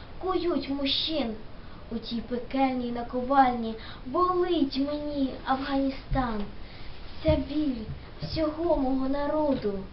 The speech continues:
коли ховає ветеран, неначе гріх свій нагороду. Пробачте, мертві і живі,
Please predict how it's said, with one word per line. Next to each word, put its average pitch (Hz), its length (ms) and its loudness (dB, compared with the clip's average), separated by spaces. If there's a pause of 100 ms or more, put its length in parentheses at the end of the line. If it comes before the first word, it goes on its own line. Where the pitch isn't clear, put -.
(600)
коли 359 340 2
ховає 349 680 4
ветеран, 330 680 4 (420)
неначе 359 920 4
гріх 320 340 0 (200)
свій 233 160 -2
нагороду. 247 840 -2 (960)
Пробачте, 262 760 2
мертві 214 680 -4 (560)
і 285 120 -2
живі, 240 480 -2